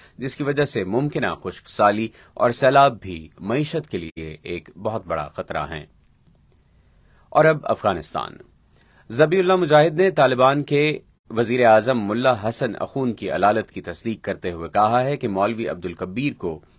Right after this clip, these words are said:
روزمرہ امور کے لیے نگران مقرر کیا گیا ہے۔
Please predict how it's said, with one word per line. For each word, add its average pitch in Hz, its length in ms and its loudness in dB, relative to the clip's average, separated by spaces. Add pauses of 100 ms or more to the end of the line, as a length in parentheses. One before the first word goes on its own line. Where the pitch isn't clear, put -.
(120)
روزمرہ 107 600 0
امور 101 360 -4
کے - 140 -12
لیے 82 320 -8
نگران 92 680 -2
مقرر 90 420 -4
کیا 78 260 -8
گیا 76 300 -4
ہے۔ 76 120 -8